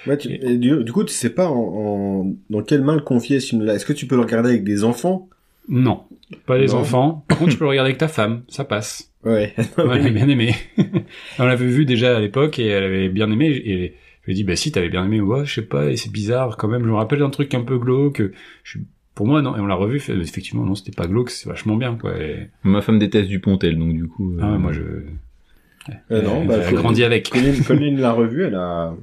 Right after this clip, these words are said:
Speaker 1: elle a, elle a, elle a, elle a kiffé, elle l'a trouvé, euh, simpliste par rapport à d'autres films de Dupontel qui sont
Speaker 2: Ouais.
Speaker 1: un peu plus, euh, un peu plus chargés. Et elle, mais justement, c'est bien d'avoir un peu de légèreté comme ça.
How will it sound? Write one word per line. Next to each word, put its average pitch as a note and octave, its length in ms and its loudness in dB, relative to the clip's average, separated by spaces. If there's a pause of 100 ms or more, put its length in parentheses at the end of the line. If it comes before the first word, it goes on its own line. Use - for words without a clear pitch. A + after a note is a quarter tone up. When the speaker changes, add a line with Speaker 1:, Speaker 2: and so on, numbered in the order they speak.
(160)
Speaker 1:
elle F2+ 60 -14
a, F2 300 -10
elle F#2+ 80 -4
a, F2 240 -8 (120)
elle F2+ 100 -8
a, F#2 40 -4 (120)
elle F#2+ 60 -2
a A2 60 -2
kiffé, A2 280 -2
elle C#3 100 2
l'a B2 60 2
trouvé, B2+ 400 2
euh, A2+ 140 4
simpliste C#3 600 -2
par A2+ 100 -2
rapport A2 220 0
à A2 40 2
d'autres A#2 200 0
films B2+ 160 2
de A2+ 40 2
Dupontel A2+ 440 -2
qui - 100 -10
sont - 140 0
Speaker 2:
Ouais. A2+ 100 4
Speaker 1:
un - 40 0
peu - 40 -6
plus, A2 200 0
euh, F#2 200 -2 (560)
un G2+ 80 -4
peu G#2 120 0
plus A#2 120 -2
chargés. A2+ 500 -2 (460)
Et F#2+ 100 0
elle, F#2 300 0
mais F2 140 -4
justement, C3+ 440 -4
c'est - 140 -4
bien C3+ 160 0
d'avoir G2 240 0
un F2+ 80 -2
peu - 140 -6
de G2 60 -4
légèreté G2 360 -2
comme F#2+ 120 -6
ça. G#2+ 80 -10